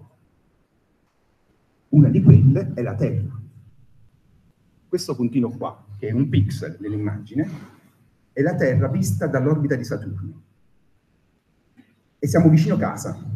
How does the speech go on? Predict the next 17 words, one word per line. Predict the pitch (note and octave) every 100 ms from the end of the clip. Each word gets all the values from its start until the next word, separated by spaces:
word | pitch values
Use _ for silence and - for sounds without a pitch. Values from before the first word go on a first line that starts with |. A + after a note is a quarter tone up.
| - - - -
Saturno | - - - - C#3+ D3
è |
sì | D#3 D#3+
un | C#3+
miliardo | C#3 D#3 E3+ E3+ C#3+ D#3 D3 C#3+
e, | C3+ B2+ B2 A#2+ B2 - - _ -
e | B2+
mezzo | C#3+ C3+ C#3
di | C3+
chilometri | D3+ C3+ A2 G#2+ C3
in | A#2+
media | A2+ - F#2 E2+ -
dalla | G2+ G#2+
Terra, | - D#2+ - - _
è | B2
molto | C#3 -
lontano, | - - - - - -